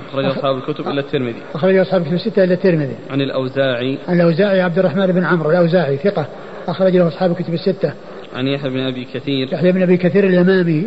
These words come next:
Speaker 2: ثقة، أخرج له أصحاب الكتب الستة.
Speaker 1: عن أبي سلمة.
Speaker 2: عن أبي سلمة،
Speaker 1: عن
Speaker 2: عن
Speaker 1: أبي
Speaker 2: أبي
Speaker 1: هريرة.
Speaker 2: هريرة، وقد مر ذكرهما.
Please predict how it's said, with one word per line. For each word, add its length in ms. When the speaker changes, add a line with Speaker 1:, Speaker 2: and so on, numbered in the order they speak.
Speaker 2:
ثقة، 220
أخرج 280
له 160
أصحاب 240
الكتب 240
الستة. 440
Speaker 1:
عن 120
أبي 340
سلمة. 360
Speaker 2:
عن 100
أبي 160
سلمة، 300
Speaker 1:
عن 80
Speaker 2:
عن 140
Speaker 1:
أبي 40
Speaker 2:
أبي 140
Speaker 1:
هريرة. 180
Speaker 2:
هريرة، 120
وقد 220
مر 160
ذكرهما. 460